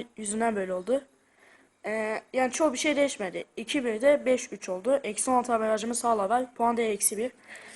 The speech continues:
Şimdi hemen bir maçımıza başlayalım. Amatör modda. Rakibimiz O-, Orhun Yıldırım galiba. Şöyle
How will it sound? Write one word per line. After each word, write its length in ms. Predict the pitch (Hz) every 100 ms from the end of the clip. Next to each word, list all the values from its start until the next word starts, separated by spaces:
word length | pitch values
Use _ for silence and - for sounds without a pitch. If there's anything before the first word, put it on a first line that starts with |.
| -
Şimdi 220 | 269 277
hemen 260 | 269 262
bir 80 | 254
maçımıza 420 | 247 247 240 240
başlayalım. 440 | 247 240 214 190 233 _ _ - _ _ _ - -
Amatör 380 | 214 208 202 214
modda. 500 | 190 180 214 226 - _ _ _ _ _ _ _ _ _ _ _ _ _ _ _ _ _ _ _ _ -
Rakibimiz 1400 | 214 208 - 214 214 208 214 233 240 - - - - - - _ _ _ _ _ _ _ _ _ _ _ _ _ _ _ -
O-, 600 | 202 208 214 214 214 208 - -
Orhun 380 | 196 208 240 254
Yıldırım 460 | 240 220 220 233
galiba. 400 | 196 175 180 240 - _ _ _ _ _ _ _ _ -
Şöyle 560 | - 233 226 220 -